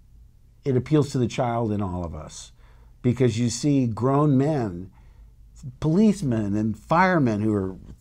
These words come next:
authority figures, let down their guard and become nine years <laughs> old again. Like, "Will you pose with this lightsaber?" "Really? You were just about to arrest me. <laughs> Now you're my friend." Uh,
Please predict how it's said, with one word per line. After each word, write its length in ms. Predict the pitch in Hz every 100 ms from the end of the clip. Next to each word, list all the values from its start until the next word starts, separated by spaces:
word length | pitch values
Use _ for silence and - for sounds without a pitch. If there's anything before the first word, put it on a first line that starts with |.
| - -
authority 420 | 120 - 196 190
figures, 600 | - 123 107 104 98 98 - - - - -
let 220 | 127 165 165
down 220 | 170 160
their 120 | 147
guard 300 | 156 156 156
and 100 | 151
become 300 | 139 - 139
nine 300 | 131 131 160
years 300 | 147 135 123 -
<laughs> 100 | -
old 240 | 151 - 143
again. 540 | 107 90 87 90 113 - - - -
Like, 120 | 165
"Will 100 | 214
you 60 | 226
pose 300 | 233 226 226
with 100 | 202
this 200 | 214 247
lightsaber?" 520 | 226 220 247 214 - - - - 95
"Really? 420 | 139 180 226 277 262 - 190
You 80 | 202
were 100 | 226
just 180 | 185 185
about 220 | 185 180
to 120 | 180
arrest 360 | 170 175 214 175
me. 280 | 110 95 - - - - 1077
<laughs> 480 | 1077 - - - -
Now 300 | - 196 180
you're 160 | 170 156 143
my 40 |
friend." 320 | 127 160 135 - - - - - -
Uh, 340 | 131 123 113